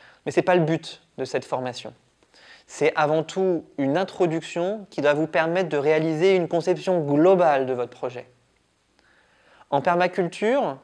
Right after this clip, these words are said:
on dit qu'il faut d'abord partir d'un design à grande échelle avant de rentrer dans, dans les détails. Et c'est ce qu'on va essayer de faire ensemble. On va balayer tous les sujets, mais dans cette optique de réaliser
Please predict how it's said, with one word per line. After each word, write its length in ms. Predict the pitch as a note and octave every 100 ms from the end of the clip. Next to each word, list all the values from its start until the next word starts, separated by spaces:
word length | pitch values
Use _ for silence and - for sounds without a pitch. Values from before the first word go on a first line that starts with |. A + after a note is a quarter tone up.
| _ _ _ _ _ _
on 140 | C#3+ D3
dit 160 | D#3+
qu'il 140 | F3 D3+
faut 100 | D3+
d'abord 220 | D3 E3
partir 220 | E3 E3+
d'un 100 | D3+
design 380 | C#3+ D#3 D#3+ E3 B2+
à 80 |
grande 280 | B2 B2+ D#3
échelle 520 | D#3+ D#3+ F3+ G#3+ F3 C3 _ _ _ _ _
avant 240 | - C3+ D#3
de 60 | D3
rentrer 140 | D#3+
dans, 100 | E3+
dans 100 | C#3+
les 100 | D3
détails. 560 | C#3 D#3+ D#3+ C3+ A2+ A2
Et 80 | B2
c'est 140 | E3
ce 80 | E3
qu'on 120 | E3
va 120 | D3+
essayer 260 | D#3 C#3 D#3+
de 80 | C3+
faire 200 | D3+ C#3+
ensemble. 420 | C3+ - A2+ B2 _ _ _ _ _ _ -
On 40 | B2+
va 60 |
balayer 560 | C3 D3+ E3 D#3+ - _
tous 120 | - B3
les 100 | G#3+
sujets, 500 | - E3+ F3 C4+ _ _ _ _ _ _ _ _ _
mais 500 | C#3+ D#3 G3 A3 - -
dans 120 | D3
cette 220 | F3 D#3
optique 440 | F#3+ - - A#3+ -
de 360 | D3 E3 E3+ -
réaliser 800 | D#3 F3+ E3+ E3 E3 F#3+ G3